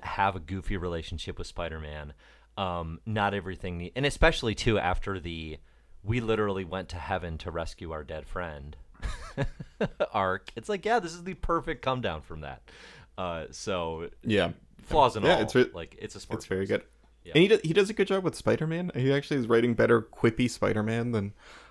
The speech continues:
Speaker 2: I feel like even J M S has been doing. He has a couple, like, him and Johnny, uh, are very fun together.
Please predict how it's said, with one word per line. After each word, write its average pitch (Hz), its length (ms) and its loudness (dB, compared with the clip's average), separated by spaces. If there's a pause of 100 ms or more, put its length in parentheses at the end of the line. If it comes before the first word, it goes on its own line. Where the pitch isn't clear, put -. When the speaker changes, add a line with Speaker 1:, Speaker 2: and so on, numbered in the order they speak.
Speaker 2:
I 120 80 4
feel 123 140 10
like 110 180 10
even 107 200 6
J 107 180 6
M 95 120 4
S 98 160 2
has 120 120 -2
been 123 160 0
doing. 147 400 -2 (120)
He 123 120 2
has 127 140 2
a 123 40 2
couple, - 340 0
like, 113 180 8
him 131 160 6
and 117 120 4
Johnny, 95 500 4 (180)
uh, 95 240 0
are 98 100 2
very 104 200 4
fun 98 260 -4
together. 98 400 -6